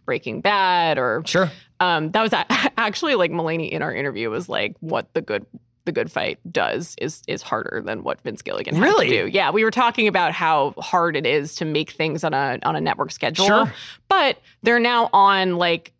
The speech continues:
Speaker 1: sort of network, sort of streaming.
Speaker 2: Yeah.
Speaker 1: They have an abbreviated episode count.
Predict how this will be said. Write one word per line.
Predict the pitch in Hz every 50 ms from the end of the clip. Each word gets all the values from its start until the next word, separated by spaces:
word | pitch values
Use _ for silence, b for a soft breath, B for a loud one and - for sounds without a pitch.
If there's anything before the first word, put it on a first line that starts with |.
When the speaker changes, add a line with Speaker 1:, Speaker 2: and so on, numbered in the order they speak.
| _ _ _ _ -
Speaker 1:
sort | - - - - 247 233 226 226 226
of | 196
network, | 202 208 208 - - 202 202 185 -
sort | - - 196 190 185
of | 175 165
streaming. | - - - 190 185 185 196 196 196 202 202 202 208 214 202 -
Speaker 2:
Yeah. | - 160 160 - -
Speaker 1:
They | - 208 190
have | 190 202 196 190 180
an | 196 196
abbreviated | 185 170 185 185 190 185 190 180 180 170 175 - -
episode | 165 - - 190 - 220 202 190 196
count. | - 214 208 202 196 196 196 196 196